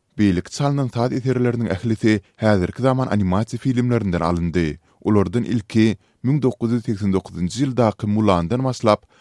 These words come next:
togsoňunjy, iki müňünji ýyllardaky filmler, şol sanda iň soňky Encanto filminden sazlar hem boldy.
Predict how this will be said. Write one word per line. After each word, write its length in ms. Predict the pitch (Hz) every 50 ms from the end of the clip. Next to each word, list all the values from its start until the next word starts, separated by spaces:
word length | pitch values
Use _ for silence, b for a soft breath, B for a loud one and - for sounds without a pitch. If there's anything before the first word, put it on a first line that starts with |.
| b b b
togsoňunjy, 600 | - 139 120 110 - 101 90 90 90 85 - 104 92 - -
iki 140 | - - 127
müňünji 420 | 135 143 139 131 127 117 131 131
ýyllardaky 520 | 123 120 123 117 110 113 110 107 104 -
filmler, 580 | - - 120 120 113 113 107 107 101 101 98 b b b b b b b
şol 200 | - 147 147 139
sanda 280 | 135 139 127 110 98
iň 200 | - - 135 135 131
soňky 500 | - 135 123 117 - - 120 113 107 104 - _ _ -
Encanto 680 | 110 98 92 - 123 120 127 123 113 - 104 87 82
filminden 640 | - - - 147 143 139 135 127 120 110 117 113 110 -
sazlar 380 | - 143 135 127 104 92 90 85 -
hem 160 | 95 92 90
boldy. 520 | 87 90 90 87 87 92 92 95 92 90